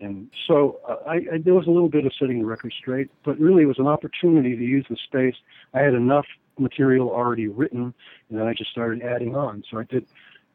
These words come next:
two nights of a, of a, um, um,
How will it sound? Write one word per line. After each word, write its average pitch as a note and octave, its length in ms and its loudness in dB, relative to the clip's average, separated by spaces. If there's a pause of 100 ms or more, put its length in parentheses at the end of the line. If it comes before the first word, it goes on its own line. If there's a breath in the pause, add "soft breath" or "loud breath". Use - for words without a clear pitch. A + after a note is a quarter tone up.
two E3+ 160 2
nights C3+ 340 2 (280)
of A2 240 -6
a, G2 240 -6 (280)
of G#2 180 -14
a, G2 340 -12
um, G2+ 120 -20 (140)
um, G2+ 360 -16